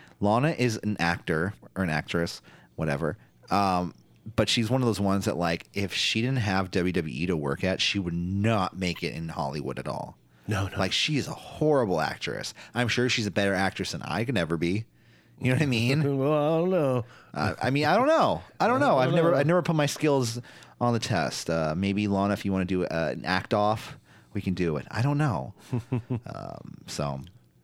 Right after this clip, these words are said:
Speaker 1: shall we, uh,
Speaker 2: <laughs> You guys should do a, a scene from Hamlet.
Speaker 1: I, what's Ha-, I've never, is Hamlet, is
Speaker 2: It's a
Speaker 1: Hamlet the one
Speaker 2: Shakespeare
Speaker 1: where he, like, he, like, wants to do his mom?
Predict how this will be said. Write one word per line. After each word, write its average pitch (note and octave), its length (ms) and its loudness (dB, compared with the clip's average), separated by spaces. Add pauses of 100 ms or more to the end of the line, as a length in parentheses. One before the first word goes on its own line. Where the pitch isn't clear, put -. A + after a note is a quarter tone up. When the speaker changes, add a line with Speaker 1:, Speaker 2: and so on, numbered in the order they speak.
(480)
Speaker 1:
shall F#2 300 -2
we, G2 240 0
uh, F#2 420 2
Speaker 2:
<laughs> C#3+ 100 -2
You G#2+ 220 -2
guys G#2 120 0
should - 140 -2 (280)
do A2 180 0
a, G2 300 -4
a F#2 40 0
scene G#2 360 -2
from F2 180 -6
Hamlet. F#2 540 -2 (560)
Speaker 1:
I, - 420 -2
what's B2 240 -2
Ha-, G2 180 -8
I've D#2+ 260 -6
never, A2+ 300 0 (460)
is A2 180 -6
Hamlet, C#3 300 2
is B2 80 2
Speaker 2:
It's C3 100 0
a - 20 4
Speaker 1:
Hamlet F#3+ 180 2
the F#3+ 80 2
one C3 280 4
Speaker 2:
Shakespeare B2+ 120 0
Speaker 1:
where A2+ 160 4
he, G#2+ 200 0
like, F2+ 260 2 (300)
he, G2+ 80 -6
like, F#2+ 160 0
wants F#2+ 160 0
to G2+ 40 -2
do F#2 140 2
his F2+ 140 0
mom? E2+ 400 0